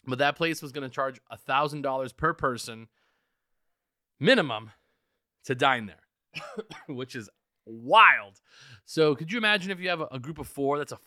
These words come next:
four thousand dollar meal? What are you ordering for four thousand dollars? Well, they do have that one gigantic steak that's a thousand dollars. But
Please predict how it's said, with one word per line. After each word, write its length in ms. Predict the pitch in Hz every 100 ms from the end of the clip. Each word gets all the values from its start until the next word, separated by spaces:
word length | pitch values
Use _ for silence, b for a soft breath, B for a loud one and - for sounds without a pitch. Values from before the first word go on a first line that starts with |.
| -
four 240 | 156 160
thousand 460 | 151 147 139 135 131
dollar 260 | 127 123
meal? 380 | 117 113 92 85 _ _ _ _ _ _ _ _
What 360 | 151 139 208 233
are 60 |
you 220 | 226 233
ordering 560 | 208 180 220 233 175 151
for 120 | 139
four 300 | 143 165 185
thousand 400 | 175 175 175 165
dollars? 240 | 175 151 120
Well, 100 | 120
they 80 |
do 200 | 117 156
have 220 | 175 165 131
that 140 | 120
one 180 | 117 110
gigantic 540 | 107 104 117 113 92
steak 300 | - 107 95
that's 160 | 98 95
a 60 |
thousand 360 | 101 92 101 92
dollars. 360 | 90 67 57 110
But 200 | 196 147